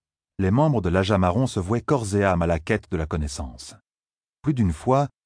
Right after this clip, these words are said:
Moiraine s'était demandé si elle savait ce qui se passait dans le monde,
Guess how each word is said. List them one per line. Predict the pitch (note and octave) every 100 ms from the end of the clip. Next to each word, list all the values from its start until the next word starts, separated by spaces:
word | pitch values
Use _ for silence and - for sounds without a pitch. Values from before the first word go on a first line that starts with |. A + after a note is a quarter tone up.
| _ _ _
Moiraine | G2 A2+ A2+ D3 D3+
s'était | - F#2+
demandé | F2+ F2+ G#2+
si | B2+ G2+
elle | F2+
savait | A2+ G#2
ce | G2 F2+
qui | F#2
se | F#2+
passait | F#2 F#2 F2+
dans | D#2+
le | D#2
monde, | D#2 D2+ C#2